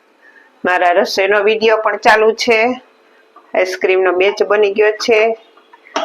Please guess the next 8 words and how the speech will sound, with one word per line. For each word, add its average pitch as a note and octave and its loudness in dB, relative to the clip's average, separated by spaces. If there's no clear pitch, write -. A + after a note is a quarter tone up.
જલ્દી G3 2
તમને F#3+ 0
આ F3+ 6
રેસીપી F#3+ -2
બધાને G3+ 0
મળી G#3+ 2
જશે A#3 0
આઈસ્ક્રીમની. A3 0